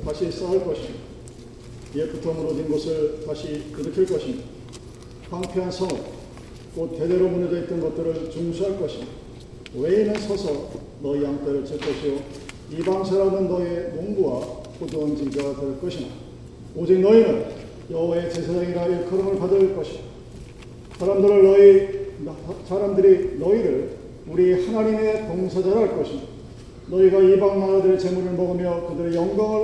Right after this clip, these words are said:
얻어 자랑할 것이며 너희가 수치 대신에 보상을 배나오되며 미혹 대신에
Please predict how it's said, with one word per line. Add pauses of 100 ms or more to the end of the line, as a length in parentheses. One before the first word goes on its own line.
얻어 (300)
자랑할
것이며 (840)
너희가
수치
대신에 (340)
보상을
배나오되며 (300)
미혹
대신에